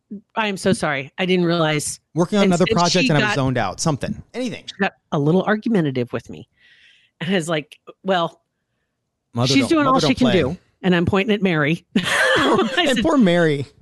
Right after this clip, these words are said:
Speaker 1: "Poor Mary, older lady, sweetheart." I said, "Mary's, she's doing all she can do." I said, "We're just standing here waiting in line for you. So is this a problem or do you need somebody else?"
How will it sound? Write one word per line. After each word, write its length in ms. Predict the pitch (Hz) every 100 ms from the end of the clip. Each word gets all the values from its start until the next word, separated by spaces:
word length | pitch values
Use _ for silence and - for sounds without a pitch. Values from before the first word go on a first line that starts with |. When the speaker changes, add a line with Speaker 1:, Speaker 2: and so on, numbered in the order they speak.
| _
Speaker 1:
"Poor 160 | 311 311
Mary, 300 | 294 233 233
older 300 | 233 254 254
lady, 360 | 220 208 220 208
sweetheart." 640 | - 240 226 196 190 190 - -
I 40 |
said, 180 | - 214
"Mary's, 280 | 226 311 240
she's 260 | - 247 320
doing 160 | 330
all 120 | 262
she 200 | 247 294
can 180 | - 196
do." 280 | 180 214 - - _
I 60 | 202
said, 220 | 196 180
"We're 180 | 170 294
just 140 | 285 -
standing 260 | 233 220 202
here 120 | 196
waiting 280 | 190 185 170
in 100 | 170
line 340 | 220 180 156 - _ _ _
for 260 | - 247 220
you. 280 | 208 180 - _ _ _ _ _ _ _ _ _ _ _ _ _ _ _ _ _
So 280 | - 180 165
is 140 | 202
this 160 | 190 -
a 40 |
problem 500 | - 180 226 311 311
or 180 | 240 165
do 140 | 160 170
you 80 |
need 140 | 180 175
somebody 280 | 175 160 143
else?" 280 | 107 -